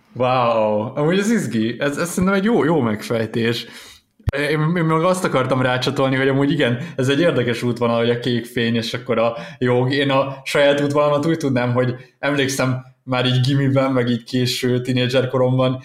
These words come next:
így az ilyen sorozatgyilkos memoárok, meg, ö, izék, nagyon-nagyon szerettem őket. Tehát, hogy a, a John Wayne Gacy Junior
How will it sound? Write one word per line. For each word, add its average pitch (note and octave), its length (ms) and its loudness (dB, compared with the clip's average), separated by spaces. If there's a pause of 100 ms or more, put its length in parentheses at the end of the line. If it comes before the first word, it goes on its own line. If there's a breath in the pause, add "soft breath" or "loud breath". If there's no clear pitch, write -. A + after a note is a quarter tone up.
(100)
így C3 120 -2
az C3 140 2
ilyen C#3 120 2
sorozatgyilkos A2 1120 0
memoárok, G#2+ 800 0
meg, A2 260 -2
ö, A2 160 2 (300 loud breath)
izék, A2+ 460 -2
nagyon-nagyon A2 640 0
szerettem - 540 -8
őket. A2+ 360 -4
Tehát, A2+ 180 -2
hogy A2+ 160 -2
a, A2+ 160 2 (440 loud breath)
a G#2+ 400 2 (380)
John C#3 420 2
Wayne B2+ 260 2
Gacy B2 420 -2
Junior A#2 520 0